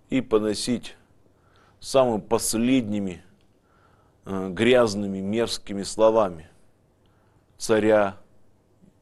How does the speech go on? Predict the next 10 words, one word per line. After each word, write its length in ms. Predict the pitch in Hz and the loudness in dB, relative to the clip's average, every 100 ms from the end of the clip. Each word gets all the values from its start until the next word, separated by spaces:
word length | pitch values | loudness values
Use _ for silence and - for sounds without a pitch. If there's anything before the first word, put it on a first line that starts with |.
| _ | _
Иудеи, 640 | 98 98 98 104 101 87 | -8 -8 -6 -4 -4 -6
царя 420 | 80 - 92 95 90 | -10 -8 -2 0 0
Израиля, 560 | 87 101 92 76 - _ | 0 0 0 -2 -12 _
Давида. 500 | 90 95 98 87 76 _ _ _ _ _ _ _ _ _ _ | -8 -6 -6 -10 -14 _ _ _ _ _ _ _ _ _ _
Поскольку 460 | 92 - 120 117 | -4 0 0 0
Давид 500 | 107 117 117 - - - | 2 2 2 -4 -12 -10
и 140 | 113 107 | -6 -4
сам 420 | - 139 143 123 - - - _ _ | 2 2 2 -2 -16 -20 -20 _ _
дюжий 640 | 92 110 117 101 107 101 | -10 -4 -4 -4 -6 -6
воин 580 | 95 85 98 110 101 90 | -10 -6 -2 0 -2 -6